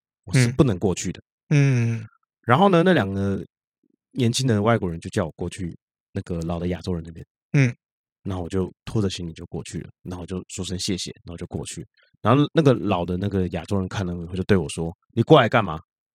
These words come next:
Speaker 1: 我叫你过来了吗？”
Speaker 2: 嗯。
Speaker 1: 我说：“哦，不好意思，是刚刚那两位请我过来您这边的。
Speaker 2: 嗯。
Speaker 1: 你不要跟我说这么多，你回去排队，排队站好。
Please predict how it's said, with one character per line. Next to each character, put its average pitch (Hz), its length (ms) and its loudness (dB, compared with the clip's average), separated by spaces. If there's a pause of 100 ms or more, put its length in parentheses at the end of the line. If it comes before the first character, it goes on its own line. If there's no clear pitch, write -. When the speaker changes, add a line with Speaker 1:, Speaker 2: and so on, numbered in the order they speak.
(840)
Speaker 1:
我 123 60 2
叫 175 120 10
你 127 120 6
过 143 180 8
来 113 80 6
了 107 80 2
吗？” 110 240 2
Speaker 2:
嗯。 - 20 -18 (460)
Speaker 1:
我 104 80 -8
说 120 260 4 (140)
：“哦， 117 80 -2
不 123 140 0
好 98 120 0
意 113 60 4
思， 104 100 2
是 123 240 2 (380)
刚 117 140 0
刚 117 180 4
那 135 80 6
两 92 180 2
位 98 200 0
请 - 200 -4
我 87 140 -4
过 113 100 2
来 87 140 0
您 85 160 -8
这 95 120 -4
边 85 220 -6
的。 78 140 -10 (140)
Speaker 2:
嗯。 151 320 2 (240)
Speaker 1:
你 110 80 0
不 127 80 6
要 156 60 8
跟 180 120 6
我 135 60 6
说 127 120 4
这 135 60 6
么 113 100 2
多， 110 240 4
你 92 120 -6
回 98 160 -4
去 - 100 -6
排 95 160 -4
队， 95 100 -4 (540)
排 92 140 -4
队 101 100 4
站 92 160 0
好。 - 140 -10